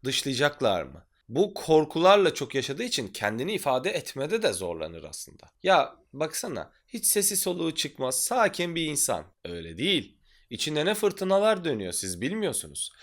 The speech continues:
Orada oturabilmek için nelerle mücadele ettiğini sadece o kişi biliyor. Siz ona değer gösterseniz de, ilgi, e, gösterseniz de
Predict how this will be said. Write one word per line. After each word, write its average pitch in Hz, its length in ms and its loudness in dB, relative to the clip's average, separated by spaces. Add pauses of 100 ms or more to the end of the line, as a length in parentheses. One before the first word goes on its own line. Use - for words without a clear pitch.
(300)
Orada 165 380 6
oturabilmek 151 720 0
için 190 400 -4 (220)
nelerle 208 640 4
mücadele 151 580 4
ettiğini 131 640 -2 (160)
sadece 143 880 0 (320)
o - 100 -10
kişi - 340 -8
biliyor. - 280 -20 (220)
Siz 202 220 0
ona 196 240 4
değer 175 240 10
gösterseniz 147 840 2
de, 87 200 -2
ilgi, 127 600 -2 (240)
e, - 100 -10
gösterseniz 92 880 -4
de 170 200 2